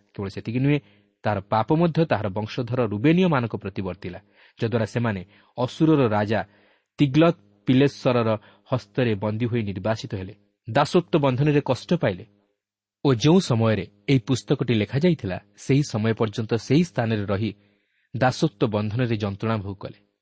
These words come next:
ପ୍ରିୟ ବନ୍ଧୁ, ବାସ୍ତବରେ ଯେଉଁମାନେ ଈଶ୍ୱରଙ୍କଠାରୁ ବିମୁଖ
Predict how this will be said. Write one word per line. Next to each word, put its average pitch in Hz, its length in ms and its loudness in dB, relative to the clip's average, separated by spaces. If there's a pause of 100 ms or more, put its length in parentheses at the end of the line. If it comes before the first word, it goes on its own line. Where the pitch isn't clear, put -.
(1080)
ପ୍ରିୟ 104 120 -2
ବନ୍ଧୁ, 92 300 -8 (600)
ବାସ୍ତବରେ 120 520 -2 (880)
ଯେଉଁମାନେ 190 460 2 (580)
ଈଶ୍ୱରଙ୍କଠାରୁ 131 800 -2
ବିମୁଖ 104 360 -2